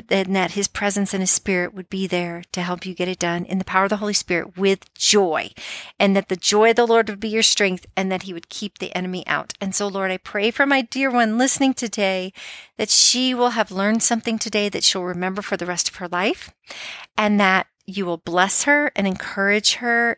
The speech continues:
and help her to sense your presence and your love, and to remember that homeschooling is a marathon and it's not a sprint. In Jesus' name, amen.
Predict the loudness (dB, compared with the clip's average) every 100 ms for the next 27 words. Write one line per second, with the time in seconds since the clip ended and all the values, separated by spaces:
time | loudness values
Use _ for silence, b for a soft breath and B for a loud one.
0 | -4 -6 -4 -4 -4 -2 0 0 0 0
1 | -2 -2 -6 -6 -4 -2 -2 -4 -4 -4
2 | -2 -2 -6 B B B B 0 2 4
3 | 4 4 4 4 4 2 0 0 2 4
4 | 4 2 4 4 2 2 0 0 0 -2
5 | 0 -2 -2 -2 -2 -2 -2 -4 -4 -10
6 | -10 _ -2 0 -2 -2 -4 -4 -4 -8
7 | -8 -2 0 0 -6